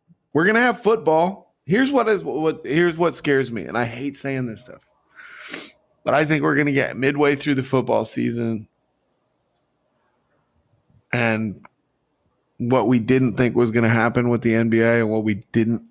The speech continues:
think was happen, worst case scenario with losing March Madness, is we're gonna get all fired back up again,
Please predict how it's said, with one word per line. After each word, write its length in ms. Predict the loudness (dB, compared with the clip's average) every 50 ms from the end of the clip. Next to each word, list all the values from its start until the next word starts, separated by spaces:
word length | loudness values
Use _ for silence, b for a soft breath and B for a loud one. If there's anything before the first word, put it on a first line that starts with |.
| _ -2
think 160 | -2 0 2
was 140 | 0 0 2
happen, 400 | 2 2 2 2 0 -2 -2 0
worst 220 | 0 0 0 -2 -2
case 240 | -2 -2 -2 -2 -4
scenario 400 | -4 -2 -2 -2 0 0 0 0
with 240 | 0 -2 -2 -2 -2
losing 320 | 0 0 0 -2 -4 -4
March 280 | -2 -2 -2 -4 -4 -4
Madness, 520 | -2 0 0 0 2 0 0 -2 -4 -10 B B B B B B B B B B B B B B B B B B B B B B B B B B B B B B B B B B B _ _ _ _ _ B B B B B B B
is 140 | B -2 2
we're 140 | 2 4 4
gonna 140 | 4 4 4
get 120 | 4 6
all 140 | 6 4 4 4
fired 340 | 4 4 4 4 4 4
back 280 | 4 4 2 2 2 2
up 180 | 2 2 2 0
again, 500 | 0 2 2 2 2 2 0 -4 -6